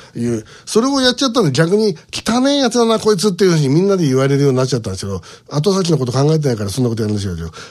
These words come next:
まさに今度の三十日あたりもそれと同じようなことをやるんじゃないかなということを思ってたりします。えー、ということでございまして、えーっと、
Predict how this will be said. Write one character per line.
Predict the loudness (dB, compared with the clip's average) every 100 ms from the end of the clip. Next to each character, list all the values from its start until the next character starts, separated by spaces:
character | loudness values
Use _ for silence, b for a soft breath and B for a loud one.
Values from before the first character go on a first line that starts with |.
| B
ま | 0
さ | 2
に | 0
今 | 0 0 2
度 | 2
の | 2 0 B B
三 | 0 2
十 | 4 2
日 | 2
あ | 2
た | 2
り | 2
も | 2
そ | 2
れ | 0
と |
同 | 0 2
じ | 2
よ |
う | 0
な |
こ |
と | -2
を |
や | -2
る | -2
ん |
じ | -2
ゃ |
な | -2
い | -4
か | -2
な | 2 2
と | 2 0
い | 0
う | -2
こ | -4
と | -2
を | -2
思 | -2 -6 -6
っ |
て | -8 -12
た | -12 -10
り | -8
し | -8 -8
ま | -10 -10
す。 | -12 -14 -18 -14 -10 -8 -8 -10 -14 -10 -2
え | 0 0
ー、 | 0
と | 2
い | 2
う | 0
こ | -2 -2
と | -2
で | -2 -6 -8 B B
ご | -8 -4
ざ | -4
い | -4
ま | -4
し | -6
て、 | -8 -12 -12 _ _ _ _ _ _ _ _ -20 B B B B 0
え | 2 2
ー |
っ | 2
と、 | 0 0